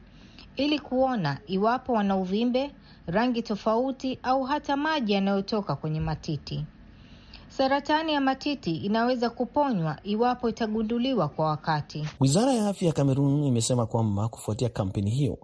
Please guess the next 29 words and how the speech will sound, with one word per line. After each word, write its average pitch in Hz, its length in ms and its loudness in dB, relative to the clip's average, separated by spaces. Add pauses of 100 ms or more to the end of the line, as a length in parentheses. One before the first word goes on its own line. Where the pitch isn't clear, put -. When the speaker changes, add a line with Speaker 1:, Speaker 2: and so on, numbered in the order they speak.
(400)
Speaker 2:
maelfu 95 320 0
ya 120 60 4
wanawake 117 580 2
wamejitokeza 120 680 0
kufanyiwa 113 360 0
vipimo 110 400 0
kutoka 110 260 -2
kwenye 98 200 -2
takriban 110 600 0
miji 110 340 2
kumi 113 200 0
na 107 80 2
moja, 110 420 0 (500)
ikiwemo 113 420 2
Yaounde 120 600 2
na 117 120 2
Douala, 117 520 2 (340)
pamoja 156 420 4
na 135 80 4
miji 131 260 2
ya 117 60 2
magharibi 110 680 -2
ya 78 220 -2
Kumba, 117 680 0
Bweya, 110 540 2
Limbe 107 600 0 (460)
na 113 80 2
Bamenda 104 440 2
Nkumbo. 78 540 -2